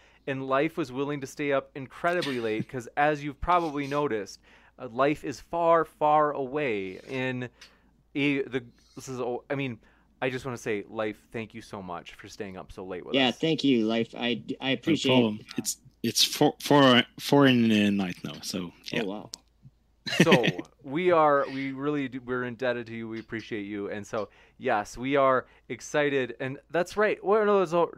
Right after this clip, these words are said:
Speaker 1: Tuss is from Sweden, but did, if, if I remember right, you instead
Speaker 3: Oh,
Speaker 1: said
Speaker 3: really?
Speaker 1: you're Norway. That's right. Okay. But close to you,
Speaker 3: I, I'm,
Speaker 1: Tuss.
Speaker 3: I'm Norway, yeah.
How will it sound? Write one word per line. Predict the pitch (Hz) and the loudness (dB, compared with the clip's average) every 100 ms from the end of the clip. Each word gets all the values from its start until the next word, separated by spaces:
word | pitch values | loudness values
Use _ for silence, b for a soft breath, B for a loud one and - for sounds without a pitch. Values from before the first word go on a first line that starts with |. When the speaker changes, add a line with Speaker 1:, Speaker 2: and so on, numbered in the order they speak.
| 131 | -4
Speaker 1:
Tuss | 170 220 - | 2 2 2
is | 165 | -6
from | - 156 | -2 -4
Sweden, | 131 - 170 165 123 | -4 -8 -6 -4 -2
but | 110 - | -4 -4
did, | 139 156 | -8 -2
if, | 139 - 147 | -4 -4 -8
if | 165 156 | -8 -4
I | |
remember | 156 151 151 | -2 -2 0
right, | 143 | 0
you | 131 131 | -2 -6
instead | 127 - 143 143 | -8 -4 -2 0
Speaker 3:
Oh, | |
Speaker 1:
said | 147 - 131 | 0 0 0
Speaker 3:
really? | 120 | 0
Speaker 1:
you're | 120 - _ _ _ _ _ | -8 -10 _ _ _ _ _
Norway. | - 190 185 123 95 - _ - | 2 6 6 4 -2 -6 _ -4
That's | 143 123 | -4 -2
right. | 131 104 | -4 -4
Okay. | 123 113 - b b | -6 -8 -16 b b
But | 170 170 | 0 4
close | 208 254 - | 8 8 8
to | - | -2
you, | 127 | 0
Speaker 3:
I, | 123 | 2
I'm, | |
Speaker 1:
Tuss. | 135 117 | 4 6
Speaker 3:
I'm | 131 | 6
Norway, | 110 104 92 | 6 4 2
yeah. | 90 | 0